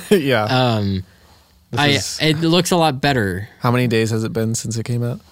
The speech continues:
Speaker 2: Uh, it came out Thursday night, so almost a week.
Speaker 1: Minus two days.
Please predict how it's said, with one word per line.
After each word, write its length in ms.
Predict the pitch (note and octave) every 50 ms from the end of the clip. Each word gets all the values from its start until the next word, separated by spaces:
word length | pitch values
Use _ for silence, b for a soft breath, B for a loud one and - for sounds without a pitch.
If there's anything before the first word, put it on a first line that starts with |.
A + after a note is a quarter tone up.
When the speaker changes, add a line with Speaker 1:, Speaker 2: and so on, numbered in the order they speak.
| -
Speaker 2:
Uh, 300 | G#2+ A2 A2 G#2+ G#2+ G#2+ G#2+
it 40 | G2+
came 160 | - A#2+ A2
out 380 | G#2+ G#2 G2+ G#2 G#2 G2+ -
Thursday 360 | - - A2 G#2 G2+ F#2+ G2 F#2
night, 380 | F2+ F2 E2+ E2+ E2 - -
so 540 | - - F#2+ F2 F2 F2 E2+ E2+ E2+ E2+ E2+ - _ - -
almost 320 | - A3 B3 G#3 E3 -
a 60 | - E2+
week. 300 | C#2 A1+ - - - _ _ _ _ _ - - - - _ _ _ _ _ _ _ _ _ _ _ _ - _
Speaker 1:
Minus 360 | - C3 A#2 A2 F#2 F2+ F2 -
two 140 | - -
days. 300 | - - - - - -